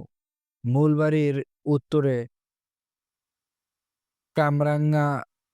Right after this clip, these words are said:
গাছের কাছে চার কামরা আলাদা একটা দোতলা বাড়ি। নিচে কামরাঙ্গা, উপরে এক কামরাঙ্গা। দোতলাটাকে আমরা বলতাম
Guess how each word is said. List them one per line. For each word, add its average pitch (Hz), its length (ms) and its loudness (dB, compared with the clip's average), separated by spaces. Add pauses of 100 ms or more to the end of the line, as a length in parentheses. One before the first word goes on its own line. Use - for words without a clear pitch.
(120)
গাছের 143 540 -2
কাছে 143 360 -2 (500)
চার 139 260 0
কামরা 139 540 -2
আলাদা 139 460 -2
একটা 127 420 -4 (380)
দোতলা 143 580 -2
বাড়ি। 117 380 -6 (1120)
নিচে 147 440 2
কামরাঙ্গা, 151 680 -2
উপরে 147 500 0
এক 143 200 -2 (100)
কামরাঙ্গা। 120 720 -2 (760)
দোতলাটাকে 147 720 -2
আমরা 156 340 -2
বলতাম 139 580 -4